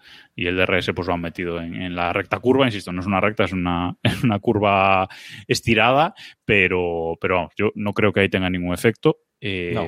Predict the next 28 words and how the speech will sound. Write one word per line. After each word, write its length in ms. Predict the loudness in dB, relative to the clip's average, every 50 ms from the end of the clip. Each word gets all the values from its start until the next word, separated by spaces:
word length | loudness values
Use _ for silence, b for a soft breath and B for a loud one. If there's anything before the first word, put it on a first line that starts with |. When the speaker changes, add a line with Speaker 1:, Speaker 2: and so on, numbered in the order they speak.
| -8 -12 -14 -16 -16 -18 _ _ _
Speaker 1:
pero 180 | -2 0 2
luego 300 | 4 6 6 6 6 6
en 60 | 6
la 80 | 4 2
recta 180 | 2 2 2 0
principal 360 | 0 -2 -2 0 0 0 2
sí, 280 | 2 2 4 4 4
porque 560 | 2 0 -2 -4 -2 -4 -4 -4 -6 -8 -10 -10
empieza, 720 | -12 -6 0 2 2 2 2 2 2 2 2 2 2 0
digamos 420 | 0 -2 -2 0 0 -2 -4 -6 -8
que 380 | -6 -4 -4 -2 -2 -4 -6 B B B B B B B B
la 120 | -2 -2
segunda 840 | 0 0 0 2 2 2 4 4 4 6 6 6 4 4 2 2 0 -2
zona 280 | -2 -2 -2 0 0 0
de, 360 | 2 2 2 2 0 0 -2 -4 -6 -6 -8 -8 -8 -10
de 160 | -4 0 0 0
activación 640 | 0 -2 _ 2 2 2 2 2 0 0 2 2
del 100 | 2 0
D 80 | 0 0
R 160 | 0 -2 -2
S 180 | -4 -4 -8
empieza 300 | -10 -6 -6 -6 -4 -4
entre 220 | -4 -4 -4 -4 -6
las 120 | -6 -4
curvas 300 | -2 0 0 0 0 -2
trece 300 | -2 -2 -2 0 0 -2
y 40 | -2
catorce, 580 | 0 -2 0 2 2 2 2 0 -4 -10 -12